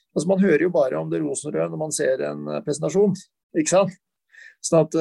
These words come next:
ehm, eh, det, det blir på en måte å se litt gjennom, ok, hva kan egentlig gå gærent her?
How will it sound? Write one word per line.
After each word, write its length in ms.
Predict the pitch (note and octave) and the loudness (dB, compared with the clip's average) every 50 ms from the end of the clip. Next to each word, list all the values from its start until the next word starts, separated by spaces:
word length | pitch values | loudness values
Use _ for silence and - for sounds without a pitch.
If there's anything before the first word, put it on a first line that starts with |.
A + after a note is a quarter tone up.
| D#3+ | 0
ehm, 320 | D#3 D#3+ D#3+ D#3+ D#3+ D#3+ D#3+ - - _ _ _ _ _ _ _ _ _ _ _ _ _ _ _ _ _ _ _ _ _ - - | 0 0 0 -2 -2 -4 -6 -8 -10 _ _ _ _ _ _ _ _ _ _ _ _ _ _ _ _ _ _ _ _ _ -8 -2
eh, 560 | - D3+ D3+ D3 D3+ D3+ D#3 D3+ D3+ D3+ D3 D3 C#3+ | 2 4 4 4 4 4 2 2 0 0 0 -2 -4
det, 240 | - - - E3 D#3 | -6 -4 -2 -2 -2
det 80 | E3 D#3 | -2 -2
blir 160 | D3+ D3+ D3+ | -2 -2 -2
på 100 | - E3+ D#3+ | -2 -2 -4
en 20 | |
måte 160 | D3+ C#3 - D#3+ | -4 -2 -2 -4
å 60 | D3+ | -4
se 160 | - D#3 D3 | -2 -2 -4
litt 180 | C#3+ D3+ D3+ D3+ C#3+ | -4 -4 -2 0 -2
gjennom, 320 | B2+ B2+ C3 D3+ D#3 D3+ - _ _ _ _ _ _ _ _ _ | -2 -2 -2 -4 -4 -4 -6 _ _ _ _ _ _ _ _ _
ok, 140 | - F3 E3 | -2 0 2
hva 160 | D3+ D3+ D3 - | 2 2 2 0
kan 140 | - F3 E3+ D3+ | -4 -6 -6 -6
egentlig 320 | C#3 C3 D3+ D#3+ D#3+ D#3+ | -6 -6 -6 -4 -2 0
gå 120 | D#3 D3+ D#3 D#3+ | 0 0 0 0
gærent 240 | C#3+ C3 D3 - | -2 -4 -4 -2
her? 280 | F3 G#3+ G#3+ F#3 - - | 0 0 0 0 -2 -8